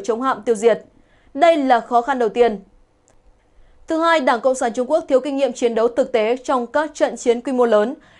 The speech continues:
đặc biệt là trong chiến tranh hải quân và không quân.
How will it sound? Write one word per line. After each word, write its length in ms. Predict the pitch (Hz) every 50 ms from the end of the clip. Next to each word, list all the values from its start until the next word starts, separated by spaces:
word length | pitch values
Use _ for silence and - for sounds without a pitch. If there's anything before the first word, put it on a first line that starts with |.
| _ -
đặc 200 | 247 302 285 254
biệt 240 | 277 285 269 269
là 100 | 262 269
trong 200 | 262 294 277 269
chiến 200 | 269 - 254 233
tranh 180 | 233 294 269 262
hải 120 | 247 208 196 -
quân 280 | 233 226 226 214 196
và 120 | 196 208 202
không 200 | - 220 208 196
quân. 260 | 226 220 214 202